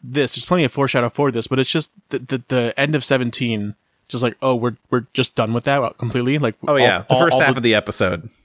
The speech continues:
Speaker 2: done.
Speaker 1: all the bows have been tied. Like, that, that's it. It, I've never seen a more, like, "Oh, I guess that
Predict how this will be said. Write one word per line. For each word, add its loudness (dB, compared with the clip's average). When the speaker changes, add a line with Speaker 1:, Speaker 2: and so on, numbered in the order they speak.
Speaker 2:
done. -6
Speaker 1:
all 0
the -2
bows -2
have -2
been -2
tied. 0
Like, -4
that, -4
that's -4
it. -2
It, -6
I've -2
never -4
seen -4
a -2
more, 0
like, -6
"Oh, 0
I 2
guess -2
that 0